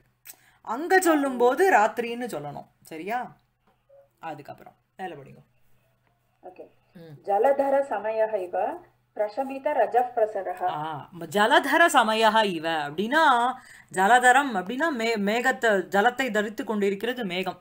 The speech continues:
Speaker 1: அதாவது வருஷாகாலம் போல. என்ன பிரசமித ரஜப் பிரசரக, அதாவது மழை பெஞ்சு விடுத்துனா என்ன, வெயில் ஜாஸ்தி இருந்ததுன்னா தூசி அப்படியே கிளப்பி விடும், காத்தும் சேர்ந்து அடிச்சுதுன்னா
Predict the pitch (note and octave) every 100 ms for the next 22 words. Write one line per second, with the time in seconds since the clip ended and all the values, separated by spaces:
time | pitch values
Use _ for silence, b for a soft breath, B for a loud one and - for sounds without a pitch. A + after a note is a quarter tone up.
0 | _ F#3 G3+ A3+ F#3 F#3 B3+ A3+ G3 F3
1 | D#3+ D#3 D#3+ D3+ G#3 A#3 B B B B
2 | B - A#3+ C#4+ D#4 C#4+ C4+ B3+ G#3 G#3+
3 | E4+ E4+ E4 D#4+ G3+ G#3+ D#4+ - A3+ G3+
4 | D#3+ D3 E3 E3+ D#3 F3+ A3+ C#4 A#3 G#3+
5 | D4+ D#4 C#4 C4 B3+ A#3 B3 C4 A3 G#3+
6 | G#3 G#3 G3+ B B _ F#3+ B3 F4 D#4
7 | A#3 B3 - C#4 C4 A3 G#3 A3 C4+ C4+
8 | - C4 D4 C#4+ G#3+ - C#3 F#3 A3 -
9 | G#3+ C4+ D#4 B3 F3+ - _ G3 G#3+ -
10 | A#3+ A3+ G3+ A3 A#3 A#3 G3 G#3 A#3 G3
11 | G#3